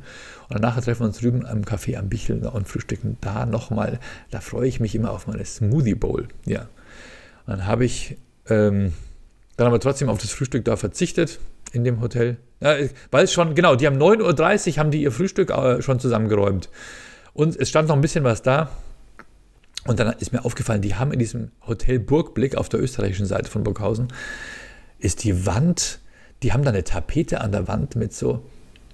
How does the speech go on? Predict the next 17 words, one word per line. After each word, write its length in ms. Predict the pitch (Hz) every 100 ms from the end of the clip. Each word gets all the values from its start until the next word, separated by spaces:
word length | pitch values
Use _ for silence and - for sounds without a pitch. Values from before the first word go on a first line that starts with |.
| - - - - - - -
abfotografierten, 1300 | 139 - 156 143 127 123 123 - 143 143 143 143 127 - _ _ - -
aufgeschlagenen 920 | - 151 151 127 120 117 123 123 117 - -
Notizbüchern 880 | 120 117 - 196 185 - - 131 151
und 100 | 123
alten 420 | 120 127 139 135
Büchern 380 | 113 143 - 107
so 160 | 98 -
auf 240 | 113 -
antik 340 | 120 113 175 -
gemacht. 380 | 104 - 87
Weißt 180 | - -
du, 40 | 123
so 80 | 117
ein 80 |
bisschen 240 | 120 123 113
so, 260 | 110 107 - - - - - -
ähm, 520 | 120 110 110 107 107